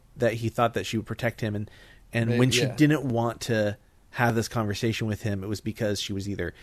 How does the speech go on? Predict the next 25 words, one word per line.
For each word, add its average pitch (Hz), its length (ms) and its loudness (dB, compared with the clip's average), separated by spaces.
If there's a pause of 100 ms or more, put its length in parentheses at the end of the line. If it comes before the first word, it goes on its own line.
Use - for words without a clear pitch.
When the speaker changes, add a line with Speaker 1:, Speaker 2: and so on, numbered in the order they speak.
(240)
Speaker 1:
afraid 151 360 2
of 147 140 2
him 131 480 2
or 107 320 0
trying 107 360 -4
to 104 420 -2
lie 110 260 2
to 117 80 2
him 110 400 0
or 92 180 0
whatever. 98 460 -2 (320)
So 127 160 4
he 123 100 2
says 147 320 2
to 123 100 4
her, 98 320 0 (380)
"If - 160 -2
you're 139 240 8
on 131 160 6
my 120 220 6
side, 101 380 0
get 101 140 -2
in 101 80 -8
the 92 80 -4
pool." - 400 -8